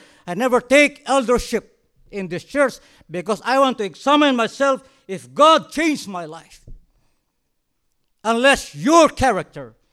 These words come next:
and my character is not changed by God's power, you will not be saved and you will be lost in the presence of God.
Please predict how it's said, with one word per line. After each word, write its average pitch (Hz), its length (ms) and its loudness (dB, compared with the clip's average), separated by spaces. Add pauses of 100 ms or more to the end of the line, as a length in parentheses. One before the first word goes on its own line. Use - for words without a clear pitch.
(460)
and 254 240 2
my 220 180 2
character 262 760 2 (260)
is 190 220 -8
not 214 180 -4
changed 339 440 2
by 247 120 0
God's 277 380 4
power, 202 480 2 (360)
you 320 340 8
will 285 180 8
not 233 360 -2 (200)
be 208 120 -2
saved 156 540 -4 (220)
and 160 180 -6
you 170 80 -4
will 160 120 -4
be 131 120 -10
lost - 460 -10 (480)
in 165 140 -6
the 131 100 -10
presence 123 380 -16
of 117 120 -20
God. - 100 -20